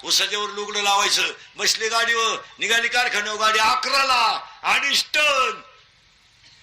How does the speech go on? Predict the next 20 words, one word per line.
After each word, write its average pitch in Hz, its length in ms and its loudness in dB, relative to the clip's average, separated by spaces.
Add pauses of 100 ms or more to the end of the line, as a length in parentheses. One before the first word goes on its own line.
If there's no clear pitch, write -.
(640)
आणि 143 120 2 (100)
ती 226 100 4
भाकर 208 340 -2
लगेच 226 400 -2
कालवणात 226 420 -2
चुरायची, 214 640 0 (240)
अगोदर 208 380 -2
भाकर 180 320 0
चुरायची 233 580 -2 (240)
आणि 175 160 -2
ते 208 60 0
किटलीतलं 226 440 -2
कालवण 226 360 0
त्याच्यात 233 300 2
ओतायचं, 233 440 0
कारण 214 280 -2
गाडी 226 260 2
हंदाळल्यावर 214 480 0
कालवण 240 420 0 (1000)
सांडण. 180 360 0